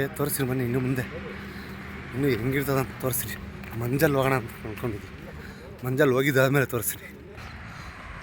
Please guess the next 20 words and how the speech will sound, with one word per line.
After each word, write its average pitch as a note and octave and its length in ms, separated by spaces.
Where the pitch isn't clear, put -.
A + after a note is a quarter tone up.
ನೋಡೋರು, D3+ 360
ಸರ್ಕಾರಿ D3 420
ಪದವಿ C#3 300
ಪೂರ್ವ D3 180
ಕಾಲೇಜು B2+ 280
ಕದಬಳ್ಳಿ, D3 400
ಮಂಡ್ಯ C#3 200
ತಾಲೂಕು, C3 260
ಮಂಡ್ಯ C#3+ 180
ಜಿಲ್ಲೆ, D3 240
ನಾಗಮಂಗಲ D#3 360
ತಾಲೂಕು. C3+ 280
ನೋಡಿ, C3+ 160
ಮಂಜು C3 280
ಮಾತ್ರ C#3+ 160
ವಿಪರೀತ C3 280
ಸೂಪರ್ B2+ 340
ಗುರು. B2 120
ಹೆಂಗಿದೆ B2 420
ಅಂತಂದರೆ B2+ 320